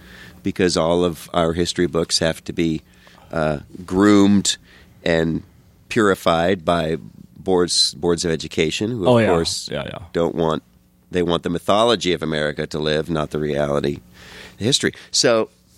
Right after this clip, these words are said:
Speaker 1: um, so the, uh, and because there are no Native Americans on school boards anywhere,
Speaker 2: Mm-hmm.
Speaker 1: 'cause they have their own reservation system, um, they don't get a say in what's in our textbooks in public schools.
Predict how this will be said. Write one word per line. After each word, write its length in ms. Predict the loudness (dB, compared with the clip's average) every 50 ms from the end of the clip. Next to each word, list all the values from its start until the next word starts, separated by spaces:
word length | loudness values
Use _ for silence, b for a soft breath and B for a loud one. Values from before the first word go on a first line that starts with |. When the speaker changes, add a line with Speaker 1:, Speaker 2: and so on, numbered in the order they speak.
| _
Speaker 1:
um, 280 | 2 2 4 2 2 0
so 280 | 0 2 2 4 4 4
the, 300 | 2 2 2 2 2 2
uh, 160 | 2 0 -2 -2
and 320 | -2 -2 -2 -2 -4 -4
because 280 | -6 -4 -2 0 -2 0
there 120 | 2 2 2
are 80 | 2
no 140 | 2 2 0
Native 320 | 2 2 2 2 2 0 0
Americans 800 | -2 -2 -2 -2 -2 -2 -2 -2 -4 -4 -4 -4 -6 -6 -8 -8 -6
on 160 | -4 -4 -2
school 300 | -2 -4 0 2 2 2 2
boards 400 | 0 -4 -4 -4 -4 -4 -4 -2
anywhere, 500 | 0 0 0 0 0 0 -2 -2 -4 -6 -10 -16 -20 -20 0 4
Speaker 2:
Mm-hmm. 200 | 6 6 8 6
Speaker 1:
'cause 100 | 4 4
they 120 | 4 2 2
have 100 | 2 2
their 140 | 2 2
own 120 | 2 2 2
reservation 580 | 0 0 0 -2 -2 -2 -2 -2 -2 -4 -8
system, 340 | -8 -8 -12 -12 -12 -12 -14 -14 b b b b b b b b b b
um, 220 | -8 -6 -6 -6 -2
they 160 | 2 2 4
don't 220 | 4 4 2 2
get 140 | 0 0 0
a 40 | 2
say 480 | 2 2 2 2 0 -2 -2 -6 -8 -6 -4
in 180 | -2 -2 -2
what's 300 | -2 -2 -4 -2 -2 -4
in 120 | -2 -2 -4
our 380 | -6 -6 -4 -4 -4 -4 -6 -10 -16 -20 -12 -2
textbooks 600 | -2 0 0 0 0 0 0 0 0 -2 -4 -4 -2
in 220 | -2 -4 -4 -4
public 340 | -4 -6 -4 -4 -4 -4 -6
schools. 540 | -2 2 4 4 4 4 0 -6 -10 -10